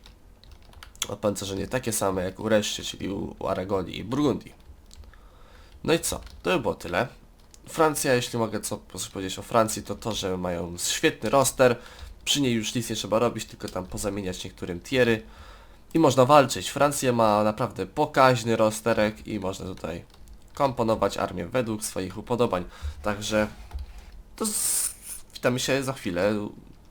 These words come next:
z Królestwem Anglii. Okej, mamy teraz Anglików. Teraz nie brałem już dwóch kolorków, jeśli chodzi o jakąś jednostkę, po prostu brałem jedną i, i myślę, że to w zupełności wystarczy, no bo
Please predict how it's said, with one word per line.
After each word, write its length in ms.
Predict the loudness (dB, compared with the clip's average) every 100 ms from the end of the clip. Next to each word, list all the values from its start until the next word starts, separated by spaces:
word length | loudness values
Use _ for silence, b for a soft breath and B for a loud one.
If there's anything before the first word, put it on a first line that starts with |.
| -10
z 120 | -8
Królestwem 400 | -2 -2 0 2
Anglii. 320 | 2 0 -6 -12 -20 -20 -20 -20 -20 -20 B B B B B B
Okej, 300 | -2 2 4
mamy 200 | 4 2
teraz 280 | 2 2 6
Anglików. 720 | 6 6 2 -2 -4 -8 -10 -16 -2
Teraz 400 | 2 2 2 -2 -10 -16 -4
nie 180 | 0 2
brałem 760 | 6 8 8 6 2 0 -2
już 340 | -4 -6 -8 -10 -18 -20 -20 -10
dwóch 240 | -2 -2
kolorków, 600 | 4 8 8 6 -2 -2
jeśli 240 | -4 -4 -4
chodzi 280 | -4 0 0
o 40 |
jakąś 300 | 0 -2 -4
jednostkę, 440 | 0 2 2 0
po 140 | 0 0
prostu 300 | 0 0 -2
brałem 360 | 2 2 4
jedną 380 | 2 2 0 -2
i, 120 | -4 -12 B B B B
i 60 | -4
myślę, 220 | -2 -4
że 100 | -4
to 120 | -6
w 80 | -8
zupełności 500 | -6 -4 -4 -4 -6
wystarczy, 460 | -6 -4 -4 -4 -6
no 60 |
bo 180 | -6